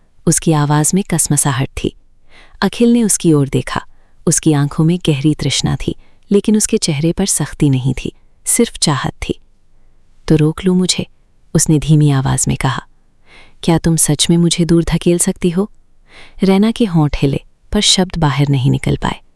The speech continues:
उसका चेहरा हल्का सा झुक गया। अखिल ने उसके गाल को अपनी उंगलियों से सहलाया।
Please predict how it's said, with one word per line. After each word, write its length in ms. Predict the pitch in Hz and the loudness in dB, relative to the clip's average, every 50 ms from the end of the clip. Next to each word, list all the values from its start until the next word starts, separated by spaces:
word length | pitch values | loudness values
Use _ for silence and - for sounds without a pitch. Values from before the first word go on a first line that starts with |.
| _ _ _ _ - | _ _ _ _ -2
उसका 220 | 165 - - 143 | -2 0 0 0
चेहरा 420 | 139 - - 147 139 151 170 190 185 - | 0 0 0 0 0 0 -2 -2 -2 -2
हल्का 260 | 196 185 185 - - | -2 -2 0 0 -2
सा 160 | 208 - - 214 | 0 0 0 0
झुक 240 | 185 - - - - - | 0 -2 -2 -4 -4 -4
गया। 200 | - - - - - _ _ _ _ _ _ - - - - - - - | -6 -6 -6 -8 -16 _ _ _ _ _ _ -20 -20 -20 -20 -6 -2 -2
अखिल 260 | 196 - - 240 233 | -2 0 2 4 4
ने 120 | 240 240 | 6 4
उसके 240 | 220 185 - - 208 | 4 2 2 0 0
गाल 280 | 175 160 147 147 147 151 | 2 2 2 2 2 2
को 140 | - - | 2 2
अपनी 280 | 170 151 - - 160 156 | 0 2 2 2 2 4
उंगलियों 340 | 147 143 135 135 135 135 135 | 4 2 2 2 2 2 2
से 180 | 135 - 143 | 2 0 0
सहलाया। 500 | 139 - 139 131 131 131 131 135 143 165 | 0 0 0 0 2 2 0 0 -2 -4